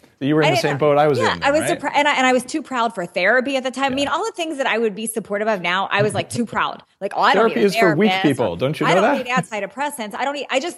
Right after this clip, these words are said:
Speaker 1: everything was like, "I don't need that. You know, I don't
Speaker 2: Yeah.
Speaker 1: need to talk to somebody and tell them my problems."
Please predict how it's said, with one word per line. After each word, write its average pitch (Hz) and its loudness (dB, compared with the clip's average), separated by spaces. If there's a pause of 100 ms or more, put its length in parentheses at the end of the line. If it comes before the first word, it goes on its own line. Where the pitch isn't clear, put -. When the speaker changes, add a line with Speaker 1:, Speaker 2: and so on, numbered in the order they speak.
Speaker 1:
everything 262 0
was 240 -2
like, 208 2
"I 220 4
don't 240 0
need 175 -8
that. 190 0
You 208 -8
know, 196 -6
I 226 0
don't - 0
Speaker 2:
Yeah. 214 -4
Speaker 1:
need 180 -8
to - -20
talk 180 -20
to 190 -14
somebody 175 -8
and 170 -8
tell 185 -6
them 175 -6
my 160 -6
problems." 180 -6